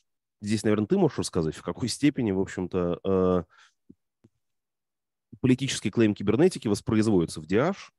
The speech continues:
и соотне-, соотнесение знания и действия, и как бы знания для действия, э, верно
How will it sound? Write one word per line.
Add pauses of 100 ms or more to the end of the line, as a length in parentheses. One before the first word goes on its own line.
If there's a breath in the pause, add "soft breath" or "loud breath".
и (140)
соотне-, (400)
соотнесение
знания
и
действия, (540)
и
как
бы
знания
для
действия, (480)
э,
верно